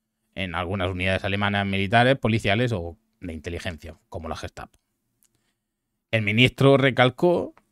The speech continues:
que tenía conocimiento de españoles que se habían unido a la resistencia francesa o que luchaban con los aliados en el norte de Italia. Lo cual me parece bastante hipócrita también,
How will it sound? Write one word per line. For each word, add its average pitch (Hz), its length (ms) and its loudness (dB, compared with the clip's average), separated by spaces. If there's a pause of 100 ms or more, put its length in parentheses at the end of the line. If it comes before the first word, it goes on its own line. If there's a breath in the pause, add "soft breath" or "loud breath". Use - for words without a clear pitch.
que 196 120 6
tenía 185 340 4
conocimiento 160 560 4
de 156 60 8
españoles 147 400 4
que 160 100 0
se 143 120 0
habían 120 180 0
unido 160 480 2
a 127 60 4
la 135 100 6
resistencia 147 520 0
francesa 143 640 -2
o 135 120 0
que 185 80 -2
luchaban 143 500 2
con 175 220 6
los 175 140 2
aliados 123 520 2
en 120 80 -4
el 110 140 -2
norte 113 300 -2
de 113 60 -2
Italia. - 420 -8 (1040)
Lo 127 140 -4
cual 254 140 0
me 302 100 0
parece 180 300 2
bastante 135 440 0
hipócrita 104 400 -4
también, 131 440 -4